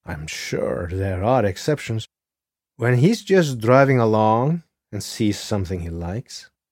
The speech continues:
it feels right. He looks around, parks the car, and, you know,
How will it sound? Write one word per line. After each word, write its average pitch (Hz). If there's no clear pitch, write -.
it -
feels 85
right. 107
He 90
looks 107
around, 113
parks 113
the 92
car, 113
and, 95
you 214
know, 85